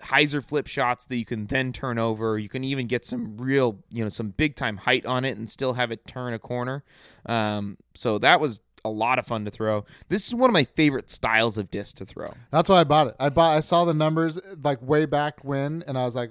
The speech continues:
Speaker 2: "Robin's gonna love this disc."
Speaker 1: I, I just really, really like those discs that you can put a pretty decent hyzer on and rip it very hard and get a little air under it, and it'll just pick up and then ride to the right and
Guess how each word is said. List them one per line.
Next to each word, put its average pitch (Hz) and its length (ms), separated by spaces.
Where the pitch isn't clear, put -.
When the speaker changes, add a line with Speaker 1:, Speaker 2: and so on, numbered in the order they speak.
Speaker 2:
"Robin's 135 380
gonna 143 200
love 120 180
this 107 200
disc." 113 340
Speaker 1:
I, 123 120
I 120 120
just 185 300
really, 151 460
really 123 400
like 107 400
those 113 220
discs 110 320
that 113 80
you 107 80
can 107 180
put - 400
a 101 120
pretty 170 340
decent 135 380
hyzer 113 440
on 104 260
and 101 220
rip 123 220
it 107 120
very 127 260
hard 110 360
and 104 120
get 113 120
a 107 40
little 139 280
air 135 240
under 131 280
it, 131 180
and 113 220
it'll 117 240
just 110 380
pick 170 240
up 139 260
and 110 180
then 104 140
ride 127 400
to 131 100
the 117 120
right 113 360
and 98 260